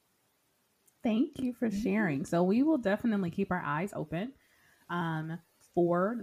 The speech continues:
Speaker 1: that, um, as it comes out and look for updates on that. Um,
Speaker 2: Yeah.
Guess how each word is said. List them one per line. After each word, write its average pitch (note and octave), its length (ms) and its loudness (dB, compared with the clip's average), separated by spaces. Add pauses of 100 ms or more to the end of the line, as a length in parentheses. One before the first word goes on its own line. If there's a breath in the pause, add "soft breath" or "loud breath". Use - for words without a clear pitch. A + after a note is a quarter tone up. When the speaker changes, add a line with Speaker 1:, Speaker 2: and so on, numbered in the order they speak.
(160)
Speaker 1:
that, D3+ 360 -6 (220)
um, E3 320 -4
as E3+ 180 -4
it F3+ 140 -6
comes F#3 320 -4
out F3+ 320 -2
and E3 120 -6
look E3 160 -8
for - 120 -10
updates E3+ 500 -6
on E3 240 -6
that. D#3+ 340 -6 (300 soft breath)
Um, G#3 380 0
Speaker 2:
Yeah. C4 120 -6